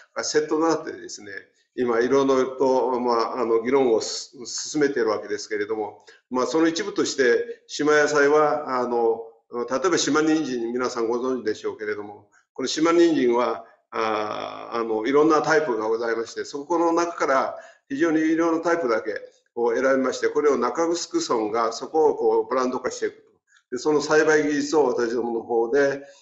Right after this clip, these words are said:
えー、まあ、サポートしていくと。で、そのことによって琉球料理の素材として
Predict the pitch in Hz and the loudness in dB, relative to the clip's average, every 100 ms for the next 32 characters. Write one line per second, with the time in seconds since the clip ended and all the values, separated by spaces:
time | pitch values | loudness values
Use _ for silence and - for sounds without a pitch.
0 | _ 110 113 104 107 110 117 123 117 123 | _ 0 2 2 0 -4 -4 -4 -2 -2
1 | 120 110 - 92 _ _ - 131 139 196 | -2 -8 -10 -12 _ _ -8 -4 0 2
2 | 202 202 190 190 190 190 - 202 170 135 | 4 2 2 4 4 2 2 4 4 2
3 | 143 143 143 147 131 127 113 120 127 123 | 0 0 0 2 2 0 -2 -2 0 0
4 | 123 117 175 | 0 -2 -2